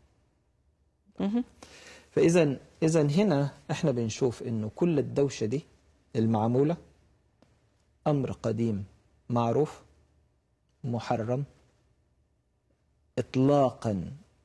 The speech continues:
Speaker 2: وستجد الكتاب المقدس واضح، بل فيه قطع من يفعل هذا الأمر،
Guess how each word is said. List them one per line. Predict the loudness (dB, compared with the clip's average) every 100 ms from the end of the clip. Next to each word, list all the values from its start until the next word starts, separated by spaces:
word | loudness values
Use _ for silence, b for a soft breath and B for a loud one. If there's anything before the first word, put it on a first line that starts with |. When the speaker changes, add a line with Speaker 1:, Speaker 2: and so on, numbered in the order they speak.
| _ _ _ _ _ _
Speaker 2:
وستجد | -12 -8 -2 -2 -2 -6
الكتاب | -10 -8 -4 -2 -2
المقدس | -6 -4 -6 -4 -10 -12 -12 -2
واضح، | 2 2 -2 -12 -20 _ _ _ _ _ _ _ _ _ _ -2
بل | -2
فيه | 0 0 0
قطع | -2 -6 -6 -10 _ _ _ _ -14
من | -6 -2 0
يفعل | 0 -2 -2
هذا | -4 -6 -8
الأمر، | -6 -8